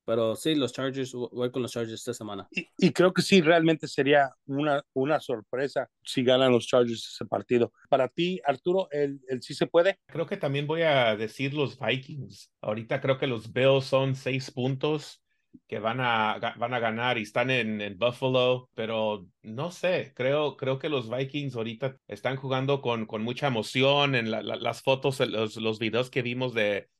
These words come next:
Speaker 3: de Cousins en el avión, y ahorita los Bills como que ahorita no es un punto muy, muy positivo para ellos. Ah, han ganado, pero como que ahorita hay, hay unos problemas y, y escuchando lo que dijo Chris de Josh Allen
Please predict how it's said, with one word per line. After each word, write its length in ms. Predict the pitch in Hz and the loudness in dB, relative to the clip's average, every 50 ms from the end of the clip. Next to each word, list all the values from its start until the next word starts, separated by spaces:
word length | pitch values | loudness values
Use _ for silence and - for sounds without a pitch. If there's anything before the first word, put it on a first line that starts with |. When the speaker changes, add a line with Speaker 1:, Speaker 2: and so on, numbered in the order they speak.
| _ _ - | _ _ -6
Speaker 3:
de 160 | 117 110 - | -6 -4 -2
Cousins 560 | - 131 135 139 123 127 135 131 135 131 120 | 0 0 0 2 2 2 2 2 2 0 -2
en 120 | 113 110 | -2 0
el 360 | 110 107 101 101 101 95 92 - | 0 -2 -2 -2 -4 -8 -4 -2
avión, 640 | 110 104 101 104 113 131 135 139 139 135 135 135 131 | -2 -2 -2 0 0 2 2 4 4 2 2 0 0
y 200 | - 113 110 113 | -2 -6 -6 -6
ahorita 320 | 113 117 123 113 117 170 170 | -4 -6 -6 -4 -4 -2 -2
los 200 | 156 131 113 110 | -2 -2 -2 -2
Bills 340 | 123 127 139 151 165 156 - | 0 2 4 4 2 0 -2
como 320 | - 143 127 123 120 117 | -4 -4 -4 -4 -6 -6
que 500 | - - 120 113 110 110 107 104 101 90 _ | -4 -4 -2 0 0 0 0 -2 -6 -8 _
ahorita 360 | - 123 127 135 135 135 160 147 | -2 0 0 0 -2 -2 -2 -2
no 120 | 139 139 | -2 -2
es 120 | 135 135 | -4 -4
un 140 | - 151 139 | -6 -8 -6
punto 320 | 135 147 147 143 135 156 143 | -6 -6 -6 -2 0 0 0
muy, 480 | 135 135 135 139 139 135 135 131 123 | 2 2 2 2 2 2 2 0 -2
muy 160 | 113 117 131 | -2 -4 -6
positivo 580 | 135 135 135 131 - 117 - 123 123 127 135 131 | -6 -6 -8 -8 -8 -8 -6 -6 -2 -2 -2 -2
para 280 | - 110 104 101 101 104 | 0 0 2 4 4 4
ellos. 440 | 113 113 113 95 92 - - - _ _ _ _ _ _ _ | 2 0 -2 -6 -6 -8 -16 -20 _ _ _ _ _ _ _
Ah, 300 | - 104 104 107 113 135 | -6 -6 -4 -2 -2 -2
han 80 | 151 | -2
ganado, 480 | 147 165 160 151 147 151 156 156 147 139 | -2 -4 -2 -2 0 0 0 -2 -2 0
pero 640 | - 120 113 113 110 110 107 104 101 101 95 95 _ _ _ _ _ _ _ _ | 0 0 2 2 2 2 2 0 0 -2 -4 -8 _ _ _ _ _ _ _ _
como 260 | - - 107 110 113 113 | -12 -10 -6 -6 -6 -2
que 80 | 120 | -2
ahorita 320 | 113 110 117 110 - 139 131 | -2 -2 -2 -2 0 0 2
hay, 220 | 127 131 131 120 | 4 4 2 2
hay 160 | - 120 131 | 2 0 0
unos 200 | 135 135 131 131 | 0 -2 -2 -4
problemas 600 | - 123 110 110 113 117 123 123 123 123 120 - | -4 -4 -4 0 0 0 0 0 -2 -6 -6 -4
y, 60 | 120 110 110 | -6 -6 -6
y 400 | - 117 113 113 110 107 104 101 - | -4 -4 -4 -2 -2 -4 -4 -6 -8
escuchando 920 | 101 104 - - 120 113 - 123 120 120 120 127 123 123 117 110 107 - _ _ _ _ _ _ - | -8 -10 -10 -10 -12 -10 -4 -4 -4 -2 0 0 0 2 0 0 -2 -6 _ _ _ _ _ _ -10
lo 100 | 104 104 | -10 -8
que 140 | - 110 104 | -6 -6 -6
dijo 280 | 113 117 - 135 127 | -6 -6 -4 -6 -6
Chris 480 | 127 - - 127 127 123 120 117 - - | -6 -6 -4 0 0 0 0 -2 -8 -6
de 240 | 110 110 107 101 95 - | -2 -2 -2 -2 -2 -4
Josh 280 | 120 113 123 127 - 127 | -4 -4 -4 -2 0 0
Allen 500 | 131 147 147 139 127 123 120 113 117 | 2 2 2 0 0 -2 -4 -6 -14